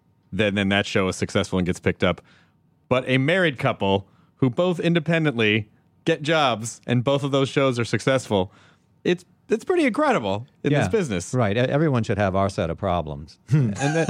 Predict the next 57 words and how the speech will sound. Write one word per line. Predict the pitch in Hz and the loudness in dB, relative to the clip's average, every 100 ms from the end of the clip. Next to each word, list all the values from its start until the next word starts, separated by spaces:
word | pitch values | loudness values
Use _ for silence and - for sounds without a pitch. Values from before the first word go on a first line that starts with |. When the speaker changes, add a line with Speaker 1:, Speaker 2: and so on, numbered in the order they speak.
| - | 0
Speaker 2:
th-, | 165 190 170 | 0 0 0
there | 185 | 0
are | 156 131 | 0 0
a | |
few, | 120 226 131 123 | 0 0 0 0
the | 127 127 | 0 -2
logistics | 120 117 104 113 113 110 | 0 0 0 -2 -2 -4
of | 98 | -4
travel | - 87 85 87 | 0 0 2 0
and | 90 87 85 - - | -2 -4 -6 -12 -8
trying | 110 104 95 | -2 0 2
to | |
find | 92 87 85 82 - - | 0 0 0 -4 -10 -14
ways | - 92 92 85 - _ | 0 2 2 0 -4 _
to | - | -10
be | 82 92 | -2 0
together | 87 82 85 82 | 0 0 2 2
in | 85 | 0
the | 80 | -2
same | - 80 82 | -2 -2 -2
place. | 90 87 90 101 | -4 -4 -4 0
Speaker 3:
Yeah, | 127 | 0
that | 151 | 2
must | 143 | 0
have | 110 | 0
been | - | 0
pretty | 113 | 0
tough. | - 143 135 | 2 0 0
Speaker 2:
But | - | -2
Speaker 3:
Just | 104 101 | -2 0
Speaker 2:
we're | |
Speaker 3:
like, | 107 98 | -2 -2
how, | 104 120 | 0 2
like, | 113 107 104 | 2 2 2
how, | 131 | 0
what | 131 113 120 | 0 0 2
were | 143 | 2
some | 123 127 | 0 0
of | |
the | 110 | 2
longest | 107 113 107 - | 2 2 0 -2
spats | - 107 101 | -2 -2 -2
of | |
time | 95 107 127 | -4 0 0
you | 98 | 0
would | 95 | 0
have | 95 | 0
not | 98 92 | -2 -4
seen | - 101 | -4 -2
your | 90 | -2
wife? | 87 127 | -4 -4
Speaker 2:
When | 110 110 | 0 2
I | 120 | 2
first | 107 143 151 | 2 0 0
went | 113 95 | -2 0
on | 87 82 - | 0 -2 -4
Lost, | 92 90 80 82 | 0 2 2 -2